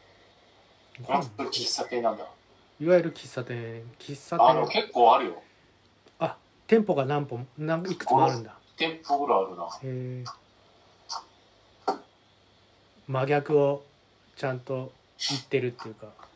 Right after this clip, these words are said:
Speaker 1: まあ、正しいと思うけどね。無理に、なんだろう、吸いたい人を別の空間にするっていうよりは。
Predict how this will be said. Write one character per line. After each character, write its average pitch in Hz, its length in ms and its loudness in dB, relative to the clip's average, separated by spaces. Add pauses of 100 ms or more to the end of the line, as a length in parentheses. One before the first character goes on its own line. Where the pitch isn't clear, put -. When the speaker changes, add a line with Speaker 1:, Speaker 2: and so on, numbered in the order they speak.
(240)
Speaker 1:
ま 165 100 -2
あ、 - 60 -6
正 170 320 -2
し 240 140 0
い - 40 2
と - 80 -8
思 135 160 -2
う 120 60 -6
け 110 100 -10
ど 107 120 -16
ね。 135 180 -12 (1120)
無 147 160 0
理 170 140 2
に、 127 300 -4 (1200)
な 135 160 -8
ん 135 40 -6
だ 123 100 -8
ろ 113 80 -12
う、 - 20 -16
吸 143 240 -4
い 131 80 -4
た 139 160 0
い 135 80 2
人 135 240 -6
を 117 260 -4 (120)
別 127 340 -8
の 127 240 -8 (100)
空 131 200 -6
間 127 360 -8
に 127 160 -8
す 123 160 -14
る 123 100 -10
っ - 20 -10 (180)
て 127 80 -14
い 123 60 -10
う 123 80 -10
よ 120 40 -10
り 113 120 -16
は。 107 60 -18